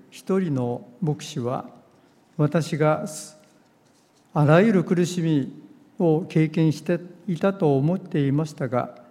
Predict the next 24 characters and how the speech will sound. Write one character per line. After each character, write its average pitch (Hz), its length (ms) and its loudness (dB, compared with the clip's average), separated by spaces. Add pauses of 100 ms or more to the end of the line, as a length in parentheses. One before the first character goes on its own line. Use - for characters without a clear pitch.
(380)
こ 165 100 2
の 160 140 4
方 139 300 0
は 139 340 -4 (920)
私 156 360 0
が 151 120 0
通 160 180 0
っ 156 40 0
て 170 200 0
い 165 40 2
な 185 220 2
い 143 180 0 (160)
試 - 220 -6
練 147 320 4
を 185 320 0 (1080)
昨 151 320 -4
年 139 220 4
か 147 100 0
ら 160 260 0
通 165 200 0
り 165 100 2
ま 165 140 -2
し - 80 -10
た。 - 160 -16